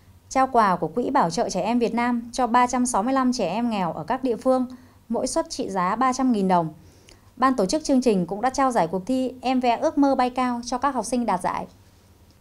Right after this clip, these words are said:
Ngày mùng tám tháng chín năm hai không hai hai, Đoàn xúc tiến đầu tư của tỉnh do đồng chí Lê Thị Thủy, Ủy viên Trung ương Đảng, Bí thư Tỉnh ủy, Chủ tịch Hội đồng Nhân dân tỉnh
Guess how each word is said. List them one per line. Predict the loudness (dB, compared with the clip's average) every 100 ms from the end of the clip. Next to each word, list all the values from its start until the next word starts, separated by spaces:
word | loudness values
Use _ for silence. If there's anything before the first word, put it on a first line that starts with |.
| -20 -20 -20 -20 -20 -10
Ngày | -2 2 2
mùng | 4
tám | 4 6 4
tháng | 0 -2
chín | 0 0 0 0
năm | 2 2
hai | 2
không | 2 2
hai | 2
hai, | 2 0 -2 -6 -18 -8
Đoàn | 0 2 2
xúc | -4 -2
tiến | -2 2
đầu | 2 2
tư | 0 0
của | 0
tỉnh | -2 -4 -4
do | -2 0
đồng | 0 0
chí | -2 0
Lê | 0
Thị | 0 -2
Thủy, | -2 -4 -10 -8
Ủy | -4
viên | 0 0
Trung | 0 0
ương | 2
Đảng, | 0 0 -6 -4
Bí | -2
thư | -2 -2
Tỉnh | -2 -4
ủy, | -4 -8 -14 -20 -12
Chủ | -6
tịch | -4 -2
Hội | -2
đồng | 0
Nhân | -2
dân | 0 0
tỉnh | 0 -2